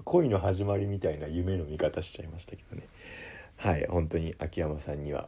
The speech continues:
感謝でございます。そして、えー、チャンピオンからね、えー、いろんなことを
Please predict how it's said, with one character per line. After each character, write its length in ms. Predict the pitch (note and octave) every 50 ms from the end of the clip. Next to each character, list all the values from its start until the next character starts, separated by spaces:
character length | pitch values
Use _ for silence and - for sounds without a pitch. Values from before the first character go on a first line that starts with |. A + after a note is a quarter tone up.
| - -
感 200 | - - D#2 D2+
謝 140 | C#2+ - -
で 120 | - - C#2+
ご 120 | - C#2+
ざ 80 | - -
い 40 |
ま 120 | - E2 E2
す。 200 | - - - -
そ 100 | - D#2
し 100 | - -
て、 220 | - C#2+ C#2 - - - - - - - -
え 280 | D#2 D#2 D2 C#2+ D2 D#2
ー、 40 | -
チ 60 | -
ャ 80 | E2+ D#2
ン 60 | C#2+
ピ 140 | - D2 C#2+
オ 60 | C#2+
ン 60 | C#2
か 120 | C2 -
ら 200 | B1+ B1 - - - - - -
ね、 240 | - F2+ F2+ E2 - - - - - -
え 340 | - - - - - - - -
ー、 40 |
い 20 | -
ろ 120 | - D3+
ん 60 | D3+
な 80 | C#3 -
こ 120 | - -
と 120 | - - -
を 160 | - -